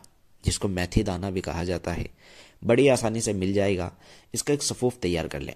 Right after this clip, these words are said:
एक चम्मच ले लें, इसका सफ़ूफ बना लें। इसके अंदर आपको इलायची डालनी है, लगभग तीन से चार अदद, खोल कर उसके दाने डालने हैं, हरी वाली इलायची।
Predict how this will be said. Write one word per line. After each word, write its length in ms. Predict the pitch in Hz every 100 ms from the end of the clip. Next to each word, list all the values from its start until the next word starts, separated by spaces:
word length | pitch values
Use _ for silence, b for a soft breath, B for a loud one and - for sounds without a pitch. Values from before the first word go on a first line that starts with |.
| _ 120
एक 220 | 147 147
चम्मच 380 | 131 120 131 107
ले 160 | 101
लें, 140 | 95 98
इसका 260 | - -
सफ़ूफ 360 | 98 - 95 90
बना 200 | 69 65
लें। 160 | 67 69 - B B B _
इसके 180 | 143 165
अंदर 280 | 156 156 156
आपको 520 | 117 107 - 127 127 -
इलायची 380 | 107 92 98 123
डालनी 300 | 104 90 101
है, 100 | 101
लगभग 360 | 92 - 98 -
तीन 200 | - 107
से 140 | 104 113
चार 260 | - 82 -
अदद, 280 | 78 82 -
खोल 520 | - - - 117 131
कर 160 | 131 107
उसके 240 | 98 -
दाने 280 | 98 76 80
डालने 280 | 78 62 64
हैं, 140 | - - _ b b b b _
हरी 200 | 107 123
वाली 240 | 101 80 80
इलायची। 420 | 67 71 -